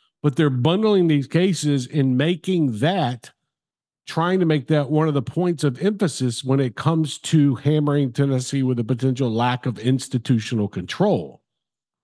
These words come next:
It's very interesting to see how the N C double A is going about this, because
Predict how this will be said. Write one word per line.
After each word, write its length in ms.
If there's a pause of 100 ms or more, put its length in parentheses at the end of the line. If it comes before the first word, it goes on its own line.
(260)
It's 220
very 440
interesting 500
to 120
see 380
how 580
the 240
N 140
C 180
double 340
A 60 (100)
is 120
going 300
about 440
this, 420 (380)
because 880